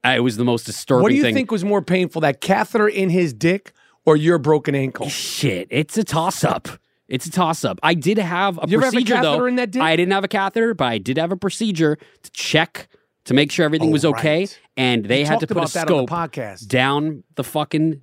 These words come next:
Speaker 1: dick hole. And after that, I'll do anything.
Speaker 2: Yo, let me tell you something.
Speaker 1: I'll do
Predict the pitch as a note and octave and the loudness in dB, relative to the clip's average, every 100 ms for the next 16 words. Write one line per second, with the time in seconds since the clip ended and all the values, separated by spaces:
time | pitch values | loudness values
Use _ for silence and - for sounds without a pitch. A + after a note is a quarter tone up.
0 | A#2 C3 - - E2 - _ - A#2+ A2+ | -4 -4 -4 -10 -12 -14 _ -2 0 0
1 | G#2+ - _ _ - - - - E3 F3+ | -4 -10 _ _ -10 -10 -10 -4 0 0
2 | C4 F3+ F#3 A#3 - _ _ _ _ - | 2 0 0 -2 -8 _ _ _ _ -6
3 | B2 A#2+ A#2+ A#2 - - D#3+ E3+ F3 G3 | 0 2 2 -2 -6 -4 2 4 4 0
4 | - F3 D#3 C3 B2+ B2 G#2+ - E3 F3 | 0 0 0 -4 -6 -8 -8 0 4 4